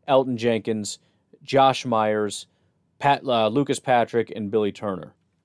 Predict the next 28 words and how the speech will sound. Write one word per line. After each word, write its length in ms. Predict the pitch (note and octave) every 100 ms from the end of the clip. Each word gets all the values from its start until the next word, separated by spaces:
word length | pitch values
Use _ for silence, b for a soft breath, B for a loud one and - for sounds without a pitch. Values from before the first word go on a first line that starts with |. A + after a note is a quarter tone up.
| _
which 140 | A3 F#3+
I'm, 240 | A3 G#3
I'm 280 | D#3 G#3+ G3 _
pretty 240 | - G3+
good 240 | A#2 B2 G#2+
with. 280 | F#2 F2+ -
I 60 | A#2
mean, 200 | A#2 A#2
you, 220 | A#2 C3+ -
you 120 | C#3+
know 140 | D#3+
I'm 80 | D3
not 220 | C#3 C3
the 60 | A2
biggest 440 | G#2 B2+ B2+ B2
Billy 220 | B2+ A#2+
Turner 320 | A#2 C3 C3 A#2+
fan, 400 | C3+ B2+ B2 A#2
and, 280 | G2 G2
and, 440 | - G#2 G2 F2+ G2+
I 40 |
mean, 160 | G#2 G2+
when 120 | G#2
he 80 | A#2+
has 160 | A2
bad 260 | A2 A2 G#2
days, 340 | G#2 G#2+ F#2+
it's 240 | G#2 G2+